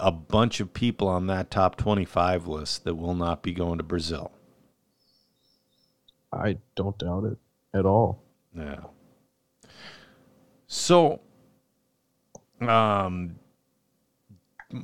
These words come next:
Speaker 1: buddy, you, you know him 'cause he's raced at the five, Jeremiah Lukasavitz.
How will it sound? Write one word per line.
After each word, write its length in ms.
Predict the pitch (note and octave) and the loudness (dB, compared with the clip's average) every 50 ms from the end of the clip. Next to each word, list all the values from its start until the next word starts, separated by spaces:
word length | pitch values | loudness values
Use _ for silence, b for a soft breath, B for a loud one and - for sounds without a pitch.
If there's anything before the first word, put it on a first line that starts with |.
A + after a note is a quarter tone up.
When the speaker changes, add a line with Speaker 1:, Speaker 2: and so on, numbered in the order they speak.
| - - - | -14 0 4
Speaker 1:
buddy, 540 | - C3+ C3+ C3 B2+ A#2+ A2+ G#2+ G2 F2 - _ - | 6 8 8 8 6 6 4 4 2 0 -4 _ -6
you, 120 | - D3+ D#3+ | -2 0 0
you 300 | E3 D#3+ D#3+ F3 F#3 F3+ | 0 2 2 4 6 8
know 340 | D#3+ C#3 A2 G#2 G2 F#2 | 8 8 8 8 6 6
him 220 | F#2 F2+ F2+ F2+ E2+ | 4 2 0 -4 -8
'cause 220 | - - G#2+ G2 | -8 -6 -4 0
he's 240 | G#2 G#2+ G2+ F#2 F2 | 0 0 0 2 2
raced 300 | G#2 G2+ G2 F#2 - - | 4 4 4 4 2 -2
at 80 | F#2+ - | -6 -8
the 80 | - | -8
five, 320 | - - G2+ G2 G2 F2+ F2 | -2 2 2 2 2 2 0
Jeremiah 480 | - G#2 G#2+ A2+ A2 G#2+ G#2 G2+ G2+ | 2 4 4 4 4 4 4 4 2
Lukasavitz. 1000 | G2 G#2 G#2+ - - - - - A2 G#2+ A2 A#2 B2+ C3+ C3+ - - - - | 2 0 -2 -2 -4 -4 0 4 4 6 6 6 4 2 -2 -4 -10 -10 -10